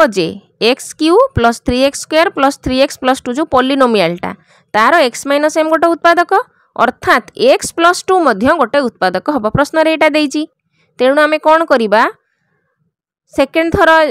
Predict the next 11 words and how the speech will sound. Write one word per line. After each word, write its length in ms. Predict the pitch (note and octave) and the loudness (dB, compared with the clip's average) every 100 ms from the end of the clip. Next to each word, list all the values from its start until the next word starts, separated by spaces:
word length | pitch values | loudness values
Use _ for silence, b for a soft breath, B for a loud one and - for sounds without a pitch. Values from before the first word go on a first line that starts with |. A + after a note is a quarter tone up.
| D#3+ B3 | -4 -10
ଯେତେବେଳେ 360 | C4+ D4+ D4+ D#4+ | -2 2 2 2
ସେଇ 140 | D#4 D#4 | -2 0
ପଲିନୋମିଆଲରେ 760 | D4+ D#4 D4+ D#4 D4+ A#3 G#3 C#4 - A#3 | 0 2 -2 0 0 0 0 -2 -4 -4
ଆମେ 180 | B3+ B3+ - _ _ _ _ _ _ | -2 -4 -6 _ _ _ _ _ _
x 160 | - D4 - D#4+ | -2 -2 0 -2
ଜାଗାରେ 280 | B3 G#3+ D#4 | 0 0 -2
ସବୁ 140 | C4+ C4+ G#3+ | -4 -2 -2
ମାଇନସ୍ 320 | G3+ A#3+ - - | 0 -2 -4 -4
ଟୁ 60 | E4 - | -2 -2
ପୁଟ୍ 160 | A#3 - | -4 -2
କରିବା। 260 | F3 F3 | -4 -4